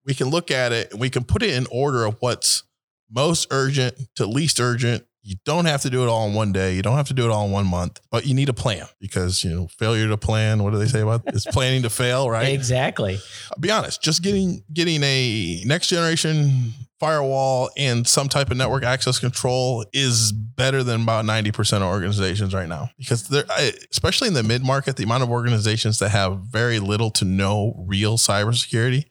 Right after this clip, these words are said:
Speaker 2: Right.
Speaker 1: is, is kind of frightening sometimes, or they use the wrong product because it's either inexpensive or their person that's not a very good cybersecurity person,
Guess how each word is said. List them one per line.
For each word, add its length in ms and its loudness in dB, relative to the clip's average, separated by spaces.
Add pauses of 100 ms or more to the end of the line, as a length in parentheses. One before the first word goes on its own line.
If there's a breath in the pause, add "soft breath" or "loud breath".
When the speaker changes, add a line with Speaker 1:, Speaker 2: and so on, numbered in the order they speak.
(120)
Speaker 2:
Right. 260 -2 (280 loud breath)
Speaker 1:
is, 360 2
is 640 0 (300)
kind 200 0
of 80 -2
frightening 400 -2
sometimes, 680 -2
or 180 0
they 100 0
use 240 0
the 100 0
wrong 180 -2
product 540 -2
because 320 0
it's 160 0
either 720 -2
inexpensive 920 0
or 600 -2
their 220 0
person 360 0
that's 280 0
not 240 0
a 60 0
very 180 0
good 140 0
cybersecurity 580 0
person, 560 0